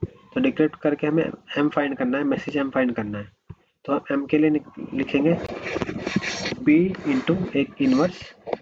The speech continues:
में minus X, A की power minus X और इसका whole mod P कर देंगे। तो आगे बढ़ते हैं हम, आगे देखेंगे इलगमल इंक्रिप्शन सिस्टम। इसमें क्या है,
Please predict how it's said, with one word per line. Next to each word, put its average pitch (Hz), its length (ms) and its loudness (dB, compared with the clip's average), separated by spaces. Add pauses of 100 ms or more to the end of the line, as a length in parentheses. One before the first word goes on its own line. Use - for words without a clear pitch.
(220)
में 143 140 4
minus 131 440 2
X, - 120 2 (960)
A 135 80 0
की 147 80 2
power 147 240 2
minus 127 340 2
X 202 140 0 (360)
और 131 60 0
इसका 147 220 0
whole 139 340 4
mod 165 240 2
P 123 80 4
कर 117 160 0
देंगे। 107 280 -2 (3000)
तो 127 80 -2
आगे 131 200 4
बढ़ते 131 300 0
हैं 139 80 0
हम, 143 120 -2 (100)
आगे 123 160 2
देखेंगे 131 320 0
इलगमल 147 720 4
इंक्रिप्शन 135 500 0
सिस्टम। 117 480 -6 (920)
इसमें 143 180 2
क्या 147 120 2
है, 151 140 -6